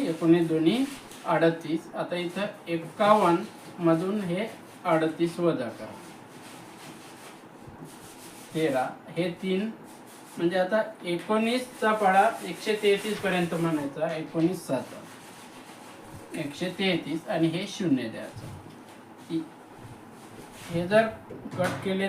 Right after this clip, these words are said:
तर आपल्याला दोनशे सत्तर येते आणि दोनशे सत्तर आणि हे शून्य इथं देऊन द्यायचं. सत्तावीस हजार. उत्तर दिलेलं आहे का सत्तावीस? हा, ए उत्तर बरोबर आहे. आलं लक्षात? नेक्स्ट.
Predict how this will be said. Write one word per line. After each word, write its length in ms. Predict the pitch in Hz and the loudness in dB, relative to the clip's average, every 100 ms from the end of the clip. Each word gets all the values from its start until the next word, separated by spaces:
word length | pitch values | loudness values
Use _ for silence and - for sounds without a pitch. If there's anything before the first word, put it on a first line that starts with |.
| 196 | 6
तर 60 | |
आपल्याला 400 | 185 185 185 185 | 6 6 2 2
दोनशे 420 | 180 170 175 170 185 | 4 2 0 -2 -2
सत्तर 380 | 180 165 202 190 | -2 -2 0 0
येते 340 | 165 175 196 - - 170 | 0 -2 -6 -10 -6 -2
आणि 160 | 180 196 - 165 | -2 -4 -12 -4
दोनशे 600 | 160 160 170 170 190 220 247 - - - - - | 0 4 2 0 -2 0 0 -4 -16 -18 -14 -4
सत्तर 400 | 180 175 - 185 180 | -4 -4 2 4 4
आणि 200 | - 160 165 | 2 0 0
हे 160 | 175 | -2
शून्य 360 | 165 147 143 208 | -4 -2 0 0
इथं 280 | 139 214 226 | -2 -2 0
देऊन 220 | 202 147 | 4 4
द्यायचं. 380 | 117 - - - - - - - - - - - - - - - - - | 4 -6 -10 -12 -12 -16 -18 -12 -8 -8 -10 -16 -20 -20 -18 -16 -16 -2
सत्तावीस 580 | 180 170 - 185 185 165 | 0 0 6 8 8 2
हजार. 280 | 127 120 120 - | -2 -2 -4 -6
उत्तर 300 | 151 196 180 | -4 0 0
दिलेलं 380 | 185 190 196 196 | 2 2 4 4
आहे 120 | 185 | 4
का 160 | 202 196 | 2 -2
सत्तावीस? 600 | 175 - 185 190 196 175 | -2 -4 -2 -2 -4 -2
हा, 140 | 143 117 - - - - | -2 -2 -6 -10 -12 -2
ए 160 | 202 220 | 4 4
उत्तर 440 | 190 - 185 180 | 4 0 0 2
बरोबर 340 | 196 160 123 120 | 4 2 2 -4
आहे. 580 | - - - - - 170 | -6 -10 -10 -10 -2 4
आलं 140 | 196 | 8
लक्षात? 400 | 220 220 254 277 - - - - - - - - - - - - | 8 8 8 8 6 -12 -16 -14 -12 -12 -12 -12 -14 -14 -14 -6
नेक्स्ट. 440 | 160 185 175 - | 2 2 0 -8